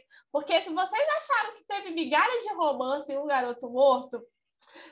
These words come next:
vocês não sabiam o que, que era migalha de romance. Agora vocês vão ver o que, que é sofrer por um casal, tá? Eu sofro. Sofro tanto, gente, por esses dois, meu Deus. Mas vai vir aí, aguardem surtos.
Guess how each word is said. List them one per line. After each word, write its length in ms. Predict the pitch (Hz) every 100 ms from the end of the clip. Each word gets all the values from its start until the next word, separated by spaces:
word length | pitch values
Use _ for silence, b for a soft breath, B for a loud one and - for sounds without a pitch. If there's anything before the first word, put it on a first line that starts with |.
| _
vocês 200 | 247 269
não 160 | 285
sabiam 420 | - 359 302 320 339
o 40 |
que, 140 | 339
que 120 | 320 349
era 180 | 311
migalha 520 | 285 294 269 294 302 311
de 120 | 330
romance. 720 | 330 330 240 233 247 254 -
Agora 640 | 208 220 220 262 320 359 370
vocês 200 | 339 339
vão 140 | 330
ver 120 | 302
o 60 | 302
que, 100 | 320
que 100 | 392
é 60 |
sofrer 520 | 370 - 392 392 294 294
por 120 | 320
um 100 | 311
casal, 540 | 381 349 240 214 226
tá? 260 | 254 220 -
Eu 240 | 277 339 -
sofro. 520 | - 262 247 - 226 - B B B B B
Sofro 380 | - 269 269 320
tanto, 340 | 285 277 311
gente, 220 | 285 262 262
por 100 | 254
esses 300 | 254 254 220
dois, 340 | 226 233 262
meu 220 | 247 320
Deus. 320 | 226 214 202 - _ b b -
Mas 200 | 240 247
vai 220 | 269 277
vir 160 | 320
aí, 160 | 349 311
aguardem 540 | 254 254 262 349 339
surtos. 720 | 440 - 233 - - 220 _